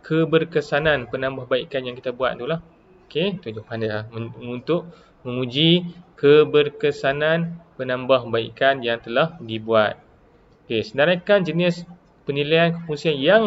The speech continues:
sering dilakukan dalam industri bagi menentukan kualiti reka bentuk produk yang telah dihasilkan. Okey, yang tadi ada satu, ujian parameter.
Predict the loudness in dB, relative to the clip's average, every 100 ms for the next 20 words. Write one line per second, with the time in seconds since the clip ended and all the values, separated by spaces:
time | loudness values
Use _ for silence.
0 | 0 -2 -2 -2 -2 -2 -2 -2 -2 -4
1 | -2 0 0 -2 -10 _ _ _ _ _
2 | -6 -4 -2 -2 -6 -6 -4 0 -2 -2
3 | -8 -6 -6 -4 -4 -4 -6 -6 -8 -8
4 | -6 -8 -8 -8 -8 -6 0 2 0 -8
5 | _ _ _ -14 -6 -4 -2 -2 -2 -2
6 | -2 -4 -4 -4 -4 -4 -6 -4 -4 -6
7 | -8 -4 -2 0 -2